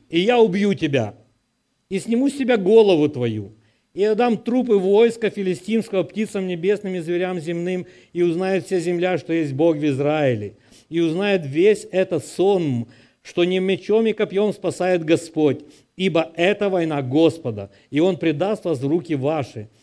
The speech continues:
Когда филистимлянин поднялся и стал подходить, филистимлянин поднялся и стал подходить, и приближаться навстречу Давиду,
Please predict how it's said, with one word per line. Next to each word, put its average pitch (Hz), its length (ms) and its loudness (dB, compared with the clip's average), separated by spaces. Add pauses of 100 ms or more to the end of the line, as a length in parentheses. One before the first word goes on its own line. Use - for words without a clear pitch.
(180)
Когда 151 260 -2
филистимлянин 170 600 -6
поднялся 143 760 -6
и 127 100 -8
стал 175 260 -2
подходить, 147 600 -6
филистимлянин 151 640 -4
поднялся 151 460 -6
и 131 40 -2
стал 147 220 -4
подходить, 156 540 -6 (1200)
и 185 120 -4
приближаться 165 640 -2
навстречу 151 540 -4
Давиду, 127 600 -2